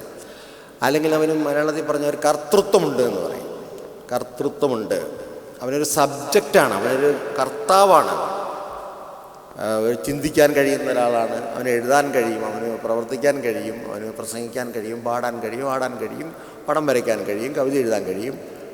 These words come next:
അങ്ങനെ ഒരു സബ്ജക്റ്റാണ് അവൻ. അതാണ് സബ്ജക്റ്റ് എന്ന് പറഞ്ഞ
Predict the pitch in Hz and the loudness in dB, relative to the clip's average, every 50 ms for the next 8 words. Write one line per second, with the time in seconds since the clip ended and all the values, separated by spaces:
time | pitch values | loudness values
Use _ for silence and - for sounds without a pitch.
0 | - - - - - - 147 151 170 185 185 190 196 190 196 185 - 185 160 143 | -16 -18 -18 -10 -4 -2 0 0 2 2 4 6 6 6 6 4 6 4 4 4
1 | 143 143 - - 220 214 - - 196 160 131 104 90 80 76 - - - - - | 2 2 6 6 6 6 6 4 4 4 6 4 2 0 -2 -2 -4 -4 -6 -8
2 | - - - - - - - - - - 107 104 101 98 - - 123 123 127 - | -8 -10 -10 -12 -12 -14 -14 -12 -8 -4 -2 -2 -2 -2 0 0 0 0 0 -2
3 | 139 - - 175 180 190 180 170 165 | -2 -2 0 0 2 4 4 4 6